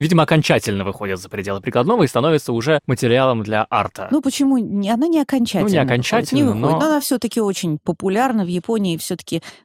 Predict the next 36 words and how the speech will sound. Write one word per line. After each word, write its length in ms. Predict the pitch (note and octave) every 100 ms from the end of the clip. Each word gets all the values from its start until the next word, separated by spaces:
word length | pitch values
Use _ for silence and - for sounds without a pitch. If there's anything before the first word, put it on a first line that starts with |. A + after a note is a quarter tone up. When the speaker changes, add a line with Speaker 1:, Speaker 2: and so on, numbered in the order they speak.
| -
Speaker 2:
вы 60 |
знаете, 320 | G3 B3 A3
в 80 | F3
хороших 580 | - G#3 A3 - D#3 G2+
японских 500 | D#3 F3 D3 - D#3+
ресторанах 640 | F3 - A3 D#4+ G3+ -
вам 280 | - G#3+ B3
будут 260 | F#3+ F3 D#3
подавать 420 | D#3+ F3+ G3+ G3+
на 60 | D#3+
хорошей 380 | D#3+ E3 -
керамике. 540 | - C#3+ C#3 - - -
Speaker 1:
Мгм. 260 | E3 C3+ E3+ - _
Speaker 2:
У 80 | G#3
хорошей 440 | F3 G3+ G#3 F#3
японской 480 | F3 - E3 D3 D#3+
хозяйки, 640 | D#3 F3+ A3+ C#4+ - G3+ E3
ну, 140 | F3+
в 40 |
основном, 540 | E3 - E3 D#3 C3+ C#3
да, 160 | F3
старших 440 | E3 F3 C3+ - -
поколений, 680 | - - D3+ D3 C3 C#3+ C#3+
у 20 |
них 180 | D#3+ F3
будет 220 | A3+ G#3+
обязательно 920 | D3 D#3 F3 E3+ D#3 D#3 C#3+ C3+ C3
вот 100 | -
какие-то 520 | - - D3+ C#3 C3 C3
предметы, 520 | E3 D#3+ D#3+ F#3 E3
которые 420 | D3+ C#3 D#3 D3+
они 180 | D3 D3
знают, 480 | C#3+ D3+ C#3+ C#3 B2+ _
где 120 | C#3 C3
они 180 | B2+
купили, 160 | A#2+ C#3